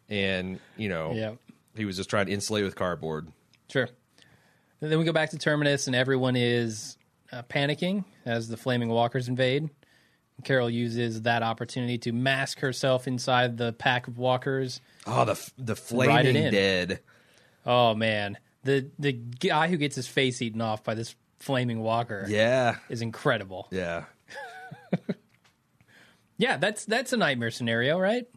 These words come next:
Speaker 1: Yeah, no, it's, and then, like I said in Instant Cast, I love the symmetry between <laughs> you've got people eating dead people,
Speaker 2: Mm-hmm.
Speaker 1: and, or no, people eat, cooking and eating dead people with dead people being cooked and eating live people. It's,
Speaker 2: Yeah.
Speaker 1: it's just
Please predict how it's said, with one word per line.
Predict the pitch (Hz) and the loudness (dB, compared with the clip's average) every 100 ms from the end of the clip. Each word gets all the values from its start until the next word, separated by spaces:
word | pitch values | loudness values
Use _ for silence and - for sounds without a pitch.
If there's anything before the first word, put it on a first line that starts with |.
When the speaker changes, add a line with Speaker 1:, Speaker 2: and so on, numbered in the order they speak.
| _ | _
Speaker 1:
Yeah, | 110 160 180 | -2 -2 -2
no, | 120 190 170 95 | -2 -2 -2 -2
it's, | 107 - - - _ _ - | -4 -6 -14 -14 _ _ -8
and | 120 | -4
then, | 120 117 | -2 0
like | 117 117 | 2 0
I | |
said | 120 123 | 0 -2
in | 135 | -2
Instant | 165 113 | -4 -2
Cast, | 101 101 | 0 0
I | |
love | 98 110 117 | 2 0 0
the | |
symmetry | 107 135 139 127 95 | -6 -6 -6 -4 -4
between | 90 - 104 101 117 101 98 - _ _ | -6 -8 -8 -4 -2 -2 -4 -8 _ _
<laughs> | - _ | -20 _
you've | - 120 107 | -4 -2 2
got | 113 107 104 - - _ _ _ | 4 4 2 -4 -20 _ _ _
people | 151 135 139 123 | -2 0 2 0
eating | 127 127 123 113 | 2 0 0 -2
dead | 110 117 117 | 0 0 0
people, | 107 101 95 95 95 95 - _ - | 0 -2 -2 0 0 0 -4 _ -8
Speaker 2:
Mm-hmm. | 120 120 123 131 _ _ _ _ _ | -6 -6 -8 -10 _ _ _ _ _
Speaker 1:
and, | 110 95 | -2 0
or | 117 113 | 0 2
no, | 147 147 | 2 2
people | 180 185 160 | 0 0 0
eat, | 147 147 - 127 | 0 0 -2 -4
cooking | - 180 185 160 | 0 0 0 0
and | 135 | 0
eating | 135 135 113 | 2 2 0
dead | 104 117 107 | 2 0 0
people | 104 90 98 | -2 -2 -2
with | 98 - | -2 0
dead | 117 110 | 0 0
people | 113 104 - 101 92 | -2 -4 0 -2 0
being | 110 107 98 | 0 0 -2
cooked | - 117 104 | -2 -2 0
and | 98 90 | -4 -4
eating | 107 98 95 | -4 -2 0
live | 101 101 90 | 2 2 0
people. | 85 78 76 71 | -8 -8 -8 -8
It's, | 78 139 | -6 -2
Speaker 2:
Yeah. | 123 | 0
Speaker 1:
it's | 104 - - | -2 -6 -14
just | - 107 - | -8 -8 -8